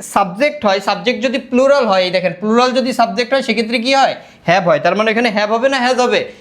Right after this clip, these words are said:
এখানে হবে হচ্ছে have to। কি হবে? Have to। তাহলে কারণ এটা হচ্ছে বাধ্যতামূলক কিছু বোঝাচ্ছে, এই জন্য আমরা have to বসাইছি। অন্যদিকে your mother seems to be very weak, তোমার মাকে দুর্বল দেখাচ্ছে, আম-, তার মানে হচ্ছে তোমার উচিত, এখানে had better,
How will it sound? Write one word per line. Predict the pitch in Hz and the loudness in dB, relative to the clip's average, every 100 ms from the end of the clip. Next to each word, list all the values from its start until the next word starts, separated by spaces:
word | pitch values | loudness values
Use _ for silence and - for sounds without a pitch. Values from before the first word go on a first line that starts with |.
| - | -8
এখানে | 156 208 208 | -4 0 0
হবে | 208 | -2
হচ্ছে | 214 - 294 - - - - | -2 0 0 0 -10 -14 -4
have | 156 - - 127 | -2 -2 -10 -10
to। | - - | -10 -4
কি | 180 | 0
হবে? | 196 254 381 - - - | 0 0 -2 -6 -14 -4
Have | 160 254 - - - | -2 -2 -8 -16 -10
to। | 120 - - - | -8 -10 -20 -6
তাহলে | 180 196 | -2 0
কারণ | 202 240 | 0 0
এটা | 247 220 | 0 0
হচ্ছে | 233 254 | 0 0
বাধ্যতামূলক | 202 185 240 277 277 277 269 | -2 -2 0 0 2 0 0
কিছু | 220 240 | -2 0
বোঝাচ্ছে, | 208 196 196 | 0 0 0
এই | 190 | 0
জন্য | 220 240 | 0 0
আমরা | 240 226 | 0 0
have | 185 - | -2 -2
to | 208 | 0
বসাইছি। | 170 151 135 110 - - - | 0 -2 -6 -10 -20 -20 -4
অন্যদিকে | 190 247 302 294 208 208 208 | 0 2 2 0 0 0 2
your | 233 | 2
mother | 233 226 226 262 - | 2 0 0 -2 -2
seems | 262 254 | -4 -2
to | 277 | 0
be | 254 | 2
very | 214 240 | 2 2
weak, | 240 202 - | 0 0 0
তোমার | 233 | 0
মাকে | 226 226 277 302 - - 151 | 0 -2 0 -2 -4 -10 0
দুর্বল | 226 262 269 254 | 2 4 2 2
দেখাচ্ছে, | 220 240 233 185 226 - - - | 0 -2 -4 0 -2 -2 -10 -6
আম-, | 175 190 | -4 -2
তার | 190 202 220 208 | 0 0 0 0
মানে | 202 | -2
হচ্ছে | 202 214 208 196 - | -2 0 -2 -2 -2
তোমার | 202 247 254 | 0 2 0
উচিত, | 262 262 262 175 | 0 0 0 0
এখানে | 170 226 214 | 0 0 0
had | 202 202 196 | -2 -2 -2
better, | 196 180 | 0 0